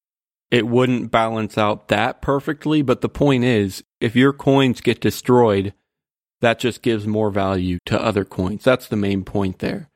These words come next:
It doesn't work out as smoothly as what I said, but that's basically what happens. So actually, I think,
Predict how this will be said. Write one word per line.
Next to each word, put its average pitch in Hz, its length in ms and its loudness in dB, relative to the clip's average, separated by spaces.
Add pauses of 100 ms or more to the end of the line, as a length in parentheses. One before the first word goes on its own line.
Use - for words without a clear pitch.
(320)
It 110 80 -2
doesn't 117 260 0
work 110 240 -2
out 101 200 0
as 95 100 -6
smoothly 98 440 0
as 92 120 -4
what 98 160 0
I 92 160 -2
said, 95 260 -4
but 107 140 0
that's 107 340 -4
basically 117 460 0
what 95 100 -4
happens. 92 540 -6 (320)
So 196 100 6
actually, 160 380 2
I 160 80 4
think, - 400 -4